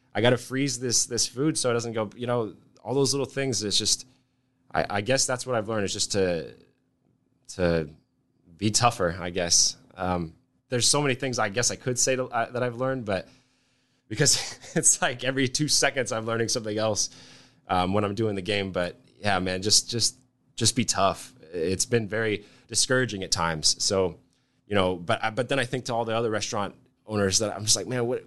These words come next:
what is Paul and Jess going through? What is Nick going through at Over Easy?" Be tough, you know. They're doing it, you can too. Um, I guess that's, that's, I guess that's what I could say I've learned. Uh, just gotta be the guy.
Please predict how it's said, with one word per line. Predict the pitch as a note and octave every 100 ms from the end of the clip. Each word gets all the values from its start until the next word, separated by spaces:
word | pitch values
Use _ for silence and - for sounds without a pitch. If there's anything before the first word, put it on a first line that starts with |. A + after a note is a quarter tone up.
| -
what | -
is | -
Paul | C3 C3+
and | A#2+
Jess | C3
going | B2 A2
through? | G#2+
What | G#2
is | A2+
Nick | C3 C3
going | B2 A2+
through | A#2+
at | A2
Over | A2+ A2
Easy?" | A2 A2+ G#2+ G2+ - - _ _ _ _
Be | C3 B2
tough, | G#2+ E2+ - -
you | -
know. | F2 E2+ - _ _ _ _ _ _ -
They're | A#2
doing | G#2+ A2 G#2+
it, | G#2+ G#2+ _
you | G#2
can | F2+ F#2+
too. | F2 D2+ C#2+ - -
Um, | F2+ F2 E2+ E2+ - _ _ _ _ _ _ _ _ _ -
I | -
guess | A2+ -
that's, | G#2 G#2 -
that's, | G#2 G#2 - - - _ _
I | F2
guess | F#2 F2+ -
that's | G2 G2+ -
what | F#2
I | F2+
could | - -
say | F#2
I've | F2+ E2
learned. | F2+ F#2 E2
Uh, | D#2+ E2+ E2 D#2+ F#2 _ _ _ _ _ _ _ _ _ _ _ _ _
just | E2 - - _ _ _ _ _ _ _ -
gotta | E2+
be | F2
the | F2+
guy. | F#2 F#2